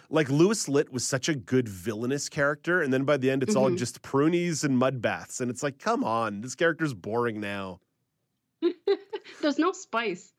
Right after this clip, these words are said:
Speaker 1: Yeah, there's definitely no spice. And Meghan Markle, oh my gosh, in that first season, serious princess vibes. It's almost like she was gonna go marry a
Speaker 2: I love
Speaker 1: prince
Speaker 2: her.
Speaker 1: down the road, you know?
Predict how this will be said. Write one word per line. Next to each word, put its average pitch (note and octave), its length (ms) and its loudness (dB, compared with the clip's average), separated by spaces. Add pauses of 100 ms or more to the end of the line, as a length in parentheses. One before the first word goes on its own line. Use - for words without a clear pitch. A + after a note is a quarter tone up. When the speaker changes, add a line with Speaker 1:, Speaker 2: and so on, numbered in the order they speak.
(120)
Speaker 1:
Yeah, G#2 220 0
there's A2 260 -4
definitely A#2 300 -2
no G2+ 120 -4
spice. F#2+ 420 -8
And C#3 200 0
Meghan D3 240 2
Markle, G#2 400 -2
oh G2 80 -2
my E2 100 -10
gosh, F2+ 320 -10
in F#2+ 60 -10
that F#2 100 -10
first F#2+ 260 -12
season, F2+ 380 -12
serious A2+ 460 -4
princess G2+ 500 -10
vibes. E2+ 300 -12
It's F#2 100 -10
almost A2+ 260 -4
like F#2+ 80 -14
she - 80 -14
was G2+ 120 -10
gonna G#2 160 -6
go G2 120 -6
marry F#2+ 300 -6
a F2 40 -10
Speaker 2:
I - 20 -12
love F2 100 -16
Speaker 1:
prince G#2 300 -8
Speaker 2:
her. - 40 -14
Speaker 1:
down F2+ 200 -8
the F2 80 -12
road, E2+ 280 -14
you F2+ 80 -16
know? A2 280 -10